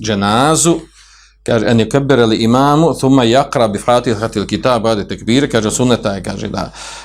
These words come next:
kaže, da, da, da imam, kaže, prouči, e, donose tekbir, prouči Fatihu, kaže, e, nakon prvog tekbira, u sebi, kaže, fi nefsihi, thumma yusalli ala nabi sallallahu alejhi ve sellem. Zatim, kaže, donese salavat na,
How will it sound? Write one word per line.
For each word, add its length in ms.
kaže, 300
da, 400
da, 520
da 180
imam, 240
kaže, 340
prouči, 340
e, 160
donose 460
tekbir, 500
prouči 320
Fatihu, 680
kaže, 260
e, 40
nakon 400
prvog 300
tekbira, 520
u 120
sebi, 400
kaže, 300
fi 160
nefsihi, 520
thumma 220
yusalli 400
ala 160
nabi 260
sallallahu 240
alejhi 120
ve 40
sellem. 120
Zatim, 180
kaže, 400
donese 400
salavat 520
na, 220